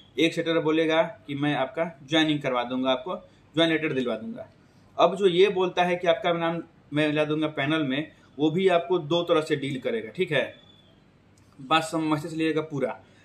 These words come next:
अब होता क्या है कि मान लीजिए कि मैं एक setter हूँ, मान लीजिए कि मैं एक setter हूँ, मैं हूँ नहीं लेकिन आप मान सकते हैं,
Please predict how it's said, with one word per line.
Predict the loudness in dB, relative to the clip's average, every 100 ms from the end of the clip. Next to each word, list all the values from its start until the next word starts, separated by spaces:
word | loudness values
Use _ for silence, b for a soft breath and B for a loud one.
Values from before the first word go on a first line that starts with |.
| b -4
अब | -2
होता | 0 0 0
क्या | 2 0
है | 0
कि | -2
मान | -2 -2
लीजिए | -2 -4
कि | -2 -4 -2
मैं | -2 0
एक | 0 -2
setter | -2 -2 -6
हूँ, | -8 -20 _ _ -6
मान | -2 0
लीजिए | 0 -4 -2
कि |
मैं | -2
एक | 0
setter | -2 -4
हूँ, | -8 -14 -20 -20 -10
मैं | 0 2
हूँ | 2 0
नहीं | 0 -2
लेकिन | -2 -2
आप | -4
मान | -4 -6
सकते | -8 -16 -18
हैं, | -20